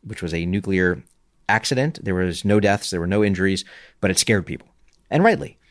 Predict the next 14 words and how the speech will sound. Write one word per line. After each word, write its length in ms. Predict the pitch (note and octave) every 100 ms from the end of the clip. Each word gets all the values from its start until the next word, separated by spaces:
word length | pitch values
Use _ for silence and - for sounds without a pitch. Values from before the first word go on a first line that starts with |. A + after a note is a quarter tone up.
| _ _
And 140 | A#2 B2
then 140 | B2
you 100 | A#2+
had 300 | G#2+ A2 G#2+
an 80 | G#2+
entire 360 | G#2 - C#3
generation 460 | B2+ B2 A2 G#2 G2
that 120 | F2+
conflated 580 | G2 - A2+ A2 F2+ D#2+ - _ -
no 280 | G2+ C#3+ C#3
nukes, 460 | A2 G#2 - - -
peace 240 | - B2+
signs 320 | B2+ A#2 G2+
up, 300 | F#2+ F#2 -